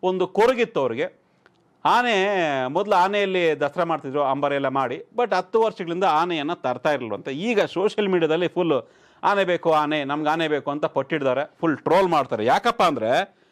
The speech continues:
ಆ, ಶಿವಮೊಗ್ಗ ತೀರ್ಥಹಳ್ಳಿಯಲ್ಲಿ ಮೊದಲು ಚೆನ್ನಾಗಿ ಆಚರಣೆ ಮಾಡ್ತಾಯಿದ್ರು. ಆದರೆ ಕಳೆದ ಹತ್ತು ವರ್ಷಗಳಿಂದ ದಸರಾಗೆ ಜಂಬೂ ಸವಾರಿ ನಿಂತು ಹೋಗಿತ್ತು. ಹತ್ತು ವರ್ಷಗಳ ಹಿಂದೆ ಪ್ರತಿ ದಸರಾ ಹಬ್ಬದಂದು ಚಿಕ್ಕಮಗಳೂರಿನ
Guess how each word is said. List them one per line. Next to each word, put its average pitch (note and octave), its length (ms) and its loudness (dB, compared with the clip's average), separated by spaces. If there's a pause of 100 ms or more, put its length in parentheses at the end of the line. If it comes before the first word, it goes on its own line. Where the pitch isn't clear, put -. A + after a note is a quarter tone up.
(540)
ಆ, C3 300 0
ಶಿವಮೊಗ್ಗ A3 340 2
ತೀರ್ಥಹಳ್ಳಿಯಲ್ಲಿ A3 640 0
ಮೊದಲು F#3+ 240 0
ಚೆನ್ನಾಗಿ F3+ 300 0
ಆಚರಣೆ F3 320 2
ಮಾಡ್ತಾಯಿದ್ರು. D#3+ 520 -2
ಆದರೆ D#3 140 0
ಕಳೆದ G3+ 260 2
ಹತ್ತು F3+ 260 2
ವರ್ಷಗಳಿಂದ F#3 480 2 (920)
ದಸರಾಗೆ F#3 500 4
ಜಂಬೂ G#3 380 2
ಸವಾರಿ F#3+ 320 0
ನಿಂತು A#3+ 280 -2
ಹೋಗಿತ್ತು. E3 680 2
ಹತ್ತು E3 300 0
ವರ್ಷಗಳ A3+ 300 2
ಹಿಂದೆ F3+ 180 0
ಪ್ರತಿ G3 380 -2
ದಸರಾ F#3+ 340 4
ಹಬ್ಬದಂದು D#3 380 0
ಚಿಕ್ಕಮಗಳೂರಿನ G3+ 580 0